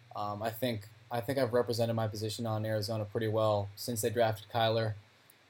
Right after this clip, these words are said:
um, who, who I thought was a, you know, generational talent. I know Lee and I both were, were equally high on him, um, but I, this division, I believe, has, you know,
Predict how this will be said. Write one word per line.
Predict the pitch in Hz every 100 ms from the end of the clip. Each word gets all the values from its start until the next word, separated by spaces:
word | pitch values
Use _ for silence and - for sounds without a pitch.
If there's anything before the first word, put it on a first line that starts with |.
| _ _
um, | 123 107 104 107 104
who, | 113 110 -
who | 117 117
I | 113
thought | 113 110
was | 110
a, | 113 -
you | 123
know, | 110 107 101 - -
generational | - 120 110 104 113 101
talent. | 113 107 107 101
I |
know | 104 104 101 107
Lee | 110
and | 107
I | 104
both | 104 104 101 - -
were, | 110 107 107
were | 104 104
equally | 113 107 113 101
high | 110 110
on | 107
him, | 110 110 104 - - - - - -
um, | 120 117 110 107 - - -
but | 156 151
I, | - 143 143 117 - - _ -
this | 139 135
division, | 131 139 135 139 135 -
I | 127 127
believe, | 135 131 131 120 - - -
has, | 127 120 - - - -
you | 127
know, | 117 104